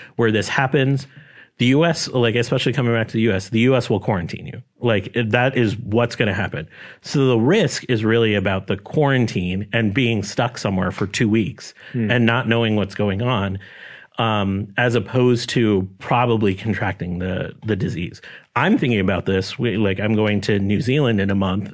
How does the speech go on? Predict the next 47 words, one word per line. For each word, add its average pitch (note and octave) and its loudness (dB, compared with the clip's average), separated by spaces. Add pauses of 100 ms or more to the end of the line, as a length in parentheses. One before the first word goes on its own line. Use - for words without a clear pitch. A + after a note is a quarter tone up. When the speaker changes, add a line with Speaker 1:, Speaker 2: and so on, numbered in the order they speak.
Speaker 1:
and G#2 -2
thinking A2+ 0
about G2 0
it. F#2+ -2
There A2+ 0
hasn't C3 2
been A#2 2
any G2+ -2
cases C#3+ -2
reported G#2+ 0
in A2 0
New G#2 2
Zealand. G2 -4 (540)
Uh, C#3 2
I'm D#3 4
curious F#3 4
what D3 0
your C3 4
experience A2 0
at, F#2+ 0 (120)
at G#2+ 0
airports A#2 0
was. D#2 -8 (260)
Speaker 2:
It, D#3+ -4 (400)
I C#3+ 2
mean, C3+ 4
in, B2 4
in A#2 4
Auckland, G#2 0
it A2 2
was G#2+ 2
not, G2 2 (140)
I A#2+ 0
mean, F#2+ 2
pe-, - -2
there D3+ 4
are C#3+ 4
definitely C3+ 2
signs C3 0
about A#2 2
if A#2 -2
you, A2 4
if G#2 -6
you A2+ 2
cough, A#2+ 0 (760)
you F2+ -2
know, F2 -8